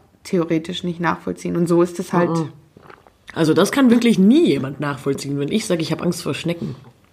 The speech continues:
Speaker 2: Wobei ich mir mittlerweile gar nicht mehr sicher bin, ob ich Angst hab oder ob's einfach nur ein viel zu großer Ekel ist.
Speaker 1: Mhm.
Speaker 2: Also,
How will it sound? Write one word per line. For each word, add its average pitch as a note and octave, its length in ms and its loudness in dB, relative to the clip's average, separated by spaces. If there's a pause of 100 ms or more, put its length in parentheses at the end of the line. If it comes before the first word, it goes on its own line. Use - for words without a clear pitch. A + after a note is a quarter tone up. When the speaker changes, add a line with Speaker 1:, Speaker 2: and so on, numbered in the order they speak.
(280)
Speaker 2:
Wobei C#3 200 0
ich F3 80 0
mir E3+ 140 6
mittlerweile D3+ 500 2
gar D3 160 0
nicht D#3 180 -4
mehr C#3+ 240 -4 (300)
sicher E3 220 2
bin, C#3+ 160 0
ob C3+ 100 -2
ich C3 180 -6
Angst F#3+ 300 0
hab E3+ 140 0
oder D3 200 0
ob's - 140 -6
einfach C#3 280 -2
nur C#3 160 -2
ein C3+ 180 -4 (440)
viel F#3+ 360 0
zu - 120 -4
großer E3 440 0 (100)
Ekel D#3+ 320 2
ist. B2 240 -6 (240)
Speaker 1:
Mhm. F3+ 460 4 (1040)
Speaker 2:
Also, C3 360 -2